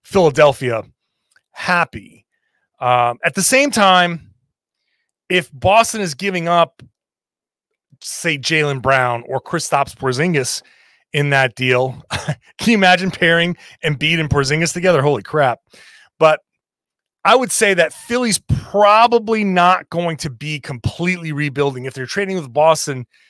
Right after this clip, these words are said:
you're probably taking on Jaylen Brown, unless they tr-, t-,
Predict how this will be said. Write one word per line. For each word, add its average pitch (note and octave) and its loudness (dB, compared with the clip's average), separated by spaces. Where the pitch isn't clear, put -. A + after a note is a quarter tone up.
you're D3 -10
probably F3+ 0
taking D#3 -4
on C#3+ 0
Jaylen C#3+ -4
Brown, C#3+ 2
unless D#3 0
they C#3+ -2
tr-, D#3+ -4
t-, D#3+ -4